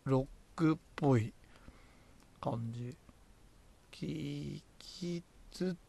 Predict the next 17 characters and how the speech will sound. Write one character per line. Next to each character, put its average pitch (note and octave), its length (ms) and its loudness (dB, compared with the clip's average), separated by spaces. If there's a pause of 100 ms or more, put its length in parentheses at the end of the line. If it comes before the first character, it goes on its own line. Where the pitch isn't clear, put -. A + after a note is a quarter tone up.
(200)
つ、 - 380 -2 (920)
な E3+ 160 8
ん C#4 80 4
だ B3+ 80 4
ろ - 180 0
う A2 40 -8
ね。 A2 80 -10 (120)
そ-、 D3+ 300 -6
そ-、 D#3+ 320 0
そ D#3+ 260 -2 (260)
っ - 40 -20
か G#3+ 160 6
ら C4 160 8
は A#2 300 4
な A2+ 80 -2
ん A2+ 120 -2
か、 A2+ 160 -6